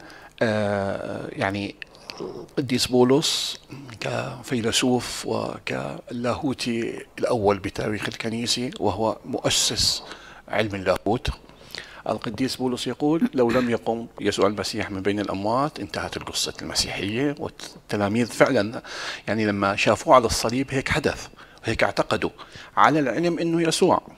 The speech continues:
بسابق علمه حكى لهم، وبأكثر من مناسبة بيقول لهم: "لازم يحصل واحد، اثنين، ثلاث". ومع ذلك، بس شافوه معلق على الصليب، ما بقي إلا القليل. بقى يوحنا الحبيب، بقيت العذراء، بقي المريمات،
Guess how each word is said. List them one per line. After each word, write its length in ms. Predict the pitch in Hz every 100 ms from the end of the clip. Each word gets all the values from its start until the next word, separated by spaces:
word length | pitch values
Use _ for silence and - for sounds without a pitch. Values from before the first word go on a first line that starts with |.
| -
بسابق 500 | 120 - 123 120 -
علمه 380 | 147 170 165 160 -
حكى 380 | 123 - 160
لهم، 180 | 143 90 - - - - - - -
وبأكثر 480 | - 127 151 - 143
من 120 | 160
مناسبة 500 | 160 165 139 - - - _ -
بيقول 200 | 113 127
لهم: 180 | 110 - -
"لازم 460 | 101 120 110 95 - -
يحصل 540 | 92 104 - - 76
واحد، 300 | 98 110 -
اثنين، 260 | - 113 139
ثلاث". 300 | 139 104 - - - - - -
ومع 220 | 113 113
ذلك، 360 | 120 113 104
بس 140 | 110 104
شافوه 340 | - 98 120
معلق 440 | 104 92 101 95 92
على 100 | 95
الصليب، 440 | - 107 117 139 139
ما 140 | 117
بقي 340 | 107 - 107
إلا 240 | 110 107 98
القليل. 360 | - 92 87 - - - - -
بقى 300 | 104 - -
يوحنا 400 | - - 104 98 - -
الحبيب، 440 | - - 87 113 175 - -
بقيت 360 | - 92 90
العذراء، 520 | 85 90 - 110 139 - - _ - 131
بقي 380 | - 104 95 - - - -
المريمات، 720 | 117 104 107 101 110 120 151